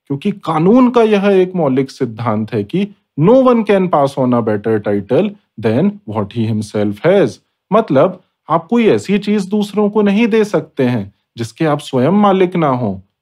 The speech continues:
इसको लैटिन में nemo dat quod non habet भी कहते हैं। इसका अर्थ जानने के लिए हमें power of attorney या मुख्तियारनामा या अधिकार पत्र का भी मतलब समझना होगा। आम भाषा में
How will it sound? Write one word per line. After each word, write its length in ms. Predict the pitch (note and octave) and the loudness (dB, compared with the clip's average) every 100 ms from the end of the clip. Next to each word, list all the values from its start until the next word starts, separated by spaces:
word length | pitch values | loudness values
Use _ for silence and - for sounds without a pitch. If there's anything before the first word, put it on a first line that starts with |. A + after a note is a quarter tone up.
| - | -14
इसको 260 | A#2 - | -10 -2
लैटिन 380 | A2 G#2 G2+ E3 | 0 0 0 0
में 260 | F3 F#3+ A3 - _ - | 2 0 -2 -6 _ -2
nemo 280 | C3+ E3+ B3 | 0 4 4
dat 280 | G3+ D3 B2 - | 4 2 0 -4
quod 280 | A2+ D#3+ F#3 - _ - | 0 0 -2 -10 _ -4
non 220 | A2 G#2+ | -2 -2
habet 360 | A2 G2+ E3 E3+ | -2 0 0 0
भी 160 | G#3+ | -4
कहते 380 | G#3 F#3+ F#3 F3+ | 0 0 -2 -2
हैं। 340 | D#3+ C#3 G2 - _ - | -2 -2 -4 -10 _ -12
इसका 320 | A#2 - G3 | -12 0 2
अर्थ 240 | G#3 G#3 G3+ | 2 0 -2
जानने 420 | E3+ C#3+ C#3 C3 | -2 0 0 -2
के 140 | B2 | -2
लिए 260 | A#2+ A2+ A#2 | -2 0 -2
हमें 360 | A2+ G2+ D#3+ G3+ _ _ _ - | -2 -2 -2 -4 _ _ _ -2
power 320 | F#3 A3+ G#3 | 2 4 2
of 80 | G3+ | 0
attorney 500 | C3 A2+ G#2 C3 F#3+ - _ | -2 -2 -2 -2 -4 -8 _
या 140 | D#3 G#3+ | 0 2
मुख्तियारनामा 1000 | G#3+ G3+ - C#3 G#2+ G#2+ G#2+ G2+ C3+ G3 - _ - | 2 -2 -2 0 0 0 -4 -2 -2 -4 -8 _ -4
या 200 | C#3 G#3 | 2 2
अधिकार 460 | F#3+ E3 C#3+ A2 G#2 | 2 0 0 0 0
पत्र 380 | A#2 A#2+ F#3 G#3 - _ - | -2 -4 -4 -8 -8 _ -4
का 120 | G#2+ | -4
भी 160 | G2+ E3 | 0 0
मतलब 360 | G3+ G3+ G3+ | 2 2 0
समझना 500 | F#3+ F#3+ F3+ D#3 D#3+ | 0 -2 -2 -2 -2
होगा। 480 | D#3+ D3 A2 G2 F#2+ _ _ _ - | 0 -2 -2 -4 -6 _ _ _ 0
आम 280 | G#3+ B3+ | 2 4
भाषा 400 | A3+ F3+ B2+ A#2 | 4 2 0 -4
में 240 | G2 B2+ | -2 -2